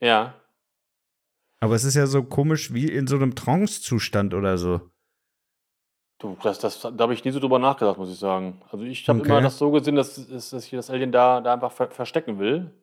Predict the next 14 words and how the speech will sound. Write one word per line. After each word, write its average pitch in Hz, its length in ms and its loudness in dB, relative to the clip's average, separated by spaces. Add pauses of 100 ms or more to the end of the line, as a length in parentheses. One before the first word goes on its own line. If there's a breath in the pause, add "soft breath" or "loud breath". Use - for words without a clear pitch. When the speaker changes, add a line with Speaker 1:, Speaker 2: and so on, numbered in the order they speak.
(680)
Speaker 1:
und 117 120 2
Speaker 2:
Ja. 98 100 4
Speaker 1:
so 143 560 6
mit, 143 460 0
mit 139 180 0
fliehen 147 400 2
will 101 180 2
von 101 200 -4
dem, 92 260 -6
von - 140 -16
dem 92 140 -10
Schiff - 260 -12
quasi 92 260 -10
irgendwie. 90 360 -14